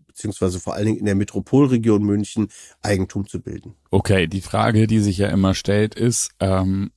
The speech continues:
Speaker 2: soll das so sein? Also <laughs> bei, in Bayern hat man ja den Eindruck, das ist so ein bisschen,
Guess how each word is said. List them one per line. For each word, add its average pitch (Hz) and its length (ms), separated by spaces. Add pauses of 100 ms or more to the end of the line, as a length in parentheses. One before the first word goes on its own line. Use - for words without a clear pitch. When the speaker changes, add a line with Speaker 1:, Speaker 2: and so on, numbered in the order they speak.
(580)
Speaker 2:
soll 101 340
das 104 180
so 101 100
sein? 101 420
Also 98 360 (220)
<laughs> - 240
bei, - 160 (400)
in 95 160
Bayern 101 340
hat 110 140
man 104 140
ja 101 100
den 95 140
Eindruck, 98 320
das 90 100
ist - 80
so 98 80
ein 92 60
bisschen, 92 440